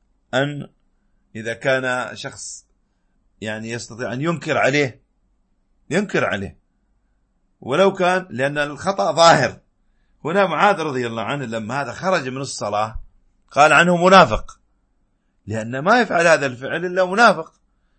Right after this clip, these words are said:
بدون عذر، يأتي ويصلي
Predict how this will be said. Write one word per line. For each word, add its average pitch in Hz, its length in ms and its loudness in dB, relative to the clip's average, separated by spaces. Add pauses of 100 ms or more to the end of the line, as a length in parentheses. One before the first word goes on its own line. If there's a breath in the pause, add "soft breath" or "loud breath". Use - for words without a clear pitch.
(640)
بدون 147 300 2
عذر، 147 380 4 (680)
يأتي 123 500 -2
ويصلي 147 720 -2